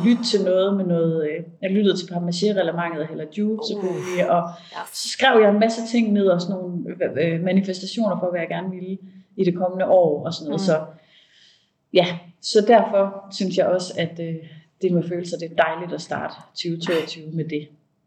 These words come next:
Speaker 1: Mm.
Speaker 2: Elsker. Okay, okay, okay, okay.
Speaker 1: Mm.
Speaker 2: Så hvad er reglerne, hvis der er nogle regler? Man laver selvfølgelig selv reglerne til nytår, men hvad, hvad, hvad, kan du, kan du få os ind i konceptet, hvis nu vi gerne vil plug and play til vores eget liv? Hvad gør man? For jeg
Speaker 1: Mm.
Speaker 2: synes, det
Speaker 1: Mm.
Speaker 2: lyder som en god fest.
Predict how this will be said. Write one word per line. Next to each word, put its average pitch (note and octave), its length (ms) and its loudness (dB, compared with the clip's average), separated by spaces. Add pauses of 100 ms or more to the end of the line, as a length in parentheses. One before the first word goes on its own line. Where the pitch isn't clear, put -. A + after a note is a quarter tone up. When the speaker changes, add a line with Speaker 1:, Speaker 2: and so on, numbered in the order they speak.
(140)
Speaker 1:
Mm. D3+ 140 -8
Speaker 2:
Elsker. A3+ 800 -2
Okay, A#3+ 220 2
okay, G#3 180 -4
okay, F#3 140 -4
okay. E3+ 120 2
Speaker 1:
Mm. E3+ 60 -2 (260)
Speaker 2:
Så A3 300 0
hvad B3 100 0
er A#3 360 0
reglerne, E3+ 260 -6 (220)
hvis G3 140 -8
der D#3 80 -4
er E3 100 -2
nogle E3+ 180 -4
regler? E3+ 240 -4
Man F3 100 -6
laver A3+ 200 8
selvfølgelig A3 380 0
selv G3 180 -2
reglerne F3+ 380 -4
til - 220 -10
nytår, F3+ 360 -6
men F#3 160 -6
hvad, A3 260 6
hvad, A3+ 120 2 (120)
hvad, A#3 200 6 (280)
kan A3 120 -2
du, A3 100 -2
kan G#3+ 180 -8
du G#3+ 180 -4 (100)
få A#3+ 100 -4
os A3+ 140 0
ind C#4 100 -4
i A#3 40 -6
konceptet, A#3 480 -6
hvis G#3+ 180 -6
nu C4+ 260 -6
vi A3+ 100 -2
gerne A3 220 0
vil G#3+ 120 -2
plug A3+ 180 0
and A3 120 -4
play G#3+ 180 -2
til G#3 100 -10
vores G3 160 -12
eget G3+ 220 -4
liv? G3+ 200 -4 (400)
Hvad G#3+ 100 4
gør A#3+ 160 6
man? B3 180 -2 (160)
For C4+ 160 6
jeg - 60 8
Speaker 1:
Mm. G3 60 -2
Speaker 2:
synes, - 300 -2
det B3 140 4
Speaker 1:
Mm. G3+ 60 4
Speaker 2:
lyder F3+ 140 -2
som F3+ 180 -8
en F3 60 -10
god F3+ 220 -4
fest. - 380 -12